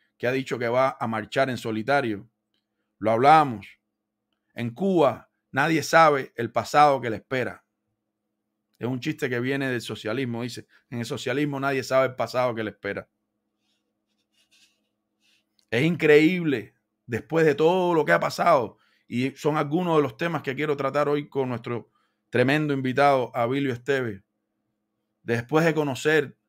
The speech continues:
un caso como el caso Padilla, la parametración, el quinquenio gris, todas las, todo lo que se hizo en los años sesenta,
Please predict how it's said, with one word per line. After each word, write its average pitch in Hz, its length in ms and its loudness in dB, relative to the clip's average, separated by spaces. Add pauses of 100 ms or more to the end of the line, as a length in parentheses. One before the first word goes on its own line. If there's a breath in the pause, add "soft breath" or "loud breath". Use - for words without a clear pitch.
(500)
un 139 160 -4
caso 165 320 2
como 156 180 -4
el 123 80 -2
caso 156 300 0
Padilla, 123 680 -2
la 123 140 -2
parametración, 127 960 -2 (200 soft breath)
el 107 120 -8
quinquenio 135 500 0
gris, 139 520 0 (540)
todas 175 560 8
las, 147 520 0 (280)
todo 170 260 2
lo 165 100 0
que 147 100 -4
se 131 180 -10
hizo 165 140 -10
en - 20 -6
los 139 140 -6
años 151 220 -6
sesenta, 131 640 -6